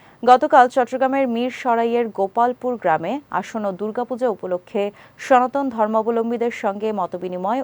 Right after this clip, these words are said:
ও বস্ত্র বিতরণ অনুষ্ঠানে তিনি এ মন্তব্য করেন। এ সময় যে কোনো অপশক্তি রুখে দিতে সবাইকে ঐক্যবদ্ধ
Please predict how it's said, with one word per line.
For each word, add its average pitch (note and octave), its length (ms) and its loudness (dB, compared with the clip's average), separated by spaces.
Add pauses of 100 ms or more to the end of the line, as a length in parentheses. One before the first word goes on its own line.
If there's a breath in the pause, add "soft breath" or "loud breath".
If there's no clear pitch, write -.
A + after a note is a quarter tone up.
ও - 20 -2 (180)
বস্ত্র F3+ 320 -4 (120)
বিতরণ G3+ 380 -6
অনুষ্ঠানে G#3 380 -8 (120)
তিনি D#3+ 200 -8 (440 loud breath)
এ - 80 -
মন্তব্য F3+ 300 -8 (120)
করেন। D#3+ 220 0 (460 loud breath)
এ - 80 6
সময় C#4+ 240 0 (160)
যে A#3+ 100 0 (100)
কোনো C4+ 180 2 (140)
অপশক্তি A#3+ 500 -4
রুখে G3+ 380 -4
দিতে G3 180 -6 (160)
সবাইকে F#3+ 320 -2 (140)
ঐক্যবদ্ধ A3+ 520 -4